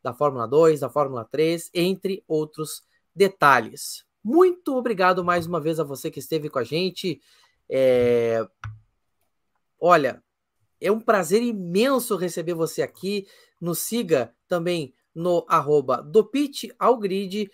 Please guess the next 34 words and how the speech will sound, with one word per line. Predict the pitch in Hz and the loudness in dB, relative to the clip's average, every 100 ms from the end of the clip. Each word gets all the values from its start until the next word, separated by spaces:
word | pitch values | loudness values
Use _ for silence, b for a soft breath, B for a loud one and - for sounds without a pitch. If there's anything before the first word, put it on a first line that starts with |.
| b | b
lá | - 147 | -2 -2
no | 143 | -2
Instagram, | - 117 131 185 202 202 | -6 -4 -2 0 0 -2
também | 143 151 | -4 -4
no | 147 | -4
Twitter, | 135 117 170 202 175 | -4 -6 -6 -4 -4
onde | 165 156 | -4 -6
você | 147 - | -8 -8
vai | 147 147 147 - _ _ _ _ _ | -4 -2 -2 -6 _ _ _ _ _
saber | - 170 233 | -2 0 0
tudo | 202 190 160 - _ _ | 2 0 0 -10 _ _
quando | 170 170 | -2 -2
a | |
gente | 147 156 | -2 -2
vai | 156 | -2
tá | 147 156 | 0 0
no | 139 | 2
ar. | 135 156 - _ - | 4 2 -2 _ -10
E, | 170 | -8
claro, | - 143 139 131 117 | -2 0 2 2 0
arroba | 135 143 160 165 | 0 2 0 0
paddock | 156 151 180 180 190 - | 2 4 2 0 -14 -12
da | 156 190 202 | 2 4 4
F | 196 | 2
dois | 202 190 190 | 0 2 2
também | 196 170 170 | -2 -4 -4
você | 165 175 | -4 -6
acompanha | 165 160 147 151 | -6 -6 -2 -2
o | |
trabalho | 151 135 139 | -2 -4 -4
da | 139 | -2
Beatriz, | 143 156 - 135 143 - b b b | -2 -2 -4 -8 -8 -10 b b b
tá | 139 | -6
certo? | 135 196 220 - - | 0 6 4 4 -12